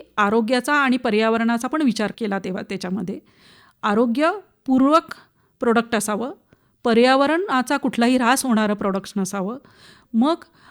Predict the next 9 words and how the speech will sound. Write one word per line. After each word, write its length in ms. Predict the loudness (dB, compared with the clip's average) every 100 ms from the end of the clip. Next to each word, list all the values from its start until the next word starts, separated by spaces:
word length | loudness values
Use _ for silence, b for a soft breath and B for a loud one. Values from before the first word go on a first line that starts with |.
| b
आम्ही 300 | 2 6 6
आपदा 360 | 6 4 4 6
निवारणमध्ये 580 | 6 4 4 4 4
काम 220 | 2 0 0
करतोय, 440 | -2 -4 -6 -6 -12 b b b -2
तर 80 |
भविष्यात 480 | 0 2 2 0 -2 0
येणारं 320 | 0 0 0
आपदा 520 | 0 -2 -2 -2 -4